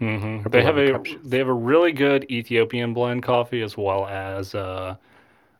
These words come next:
Speaker 1: uh, their blend B is pretty good if you're just starting to get into coffee. But if you
Speaker 2: Mm-hmm.
Speaker 1: like fruity coffee, coffees with a Chemex,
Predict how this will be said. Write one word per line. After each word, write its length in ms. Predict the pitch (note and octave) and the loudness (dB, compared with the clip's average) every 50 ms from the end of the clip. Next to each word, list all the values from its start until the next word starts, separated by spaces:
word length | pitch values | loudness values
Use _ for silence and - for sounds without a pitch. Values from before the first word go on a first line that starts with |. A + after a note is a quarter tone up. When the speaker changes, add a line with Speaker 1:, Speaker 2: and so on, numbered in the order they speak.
| _ - | _ -4
Speaker 1:
uh, 400 | G#2+ G2+ G2 F#2+ F#2+ F#2 F#2 F#2+ | 0 0 2 2 0 0 -2 -2
their 100 | G2 G#2+ | -2 -2
blend 260 | G#2 A#2+ A#2 A2+ A2 G#2 | 0 2 0 0 0 0
B 140 | G#2+ G#2 G2+ | -2 -2 -2
is 100 | G2 - | -2 -4
pretty 260 | - - A2 G#2+ G2+ | -4 -8 -6 -6 -4
good 220 | G2 G#2 G2+ G2 | -2 -2 0 0
if 100 | G2 F#2+ | -2 -4
you're 100 | - F#2+ | -6 -8
just 140 | G2 G2 F#2+ | -8 -8 -8
starting 220 | - - G2 F#2+ F#2 | -8 -8 -8 -8 -8
to 60 | F#2 | -8
get 100 | F#2+ - | -10 -10
into 120 | - G#2 | -8 -8
coffee. 380 | G2+ - A#2 A2+ A2 - C3 B2 | -4 -2 -2 -2 0 -2 -4 -4
But 160 | A#2+ A#2 G#2+ | -2 -2 0
if 80 | G#2+ G2 | 0 0
you 80 | G2 G#2 | 0 0
Speaker 2:
Mm-hmm. 80 | G2 | 4
Speaker 1:
like 380 | G#2 G#2 G#2 G#2+ G#2 G2+ - - _ | 4 4 6 4 2 0 -4 -18 _
fruity 420 | _ - - - C#3 C#3 C#3 C3+ C3 | _ -12 -2 2 2 4 4 2 0
coffee, 460 | - C#3+ C#3 C3+ - - C#3+ C#3 C#3+ | 2 4 4 4 4 2 -2 -2 -2
coffees 500 | - - - C#3+ C3+ B2+ - C#3 C3 B2+ | -4 -4 0 0 0 0 0 -4 -6 -4
with 200 | - G#2+ G#2 - | -4 -6 -6 -6
a 160 | G#2 F#2+ F#2 | -6 -12 -10
Chemex, 500 | F2 - G#2+ A2+ B2+ C3+ C#3 - - - | -8 -8 -6 -6 -6 -8 -10 -12 -18 -18